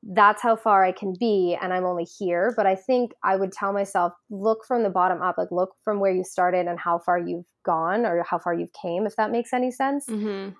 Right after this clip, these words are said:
Speaker 1: I think I was constantly trying to compete with myself, which there's pros and cons to that, but, you know, in the end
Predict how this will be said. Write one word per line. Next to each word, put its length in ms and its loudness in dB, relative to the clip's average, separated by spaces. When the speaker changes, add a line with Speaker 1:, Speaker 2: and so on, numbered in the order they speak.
Speaker 1:
I 80 2
think 220 0
I 80 4
was 220 0
constantly 460 -2
trying 680 -2
to 420 -2
compete 380 -2
with 120 -2
myself, 600 2
which 220 -4
there's 240 2
pros 320 2
and 120 -2
cons 320 -2
to 80 -2
that, 320 4
but, 360 4
you 360 -2
know, 180 2
in 120 2
the 140 -2
end 500 -2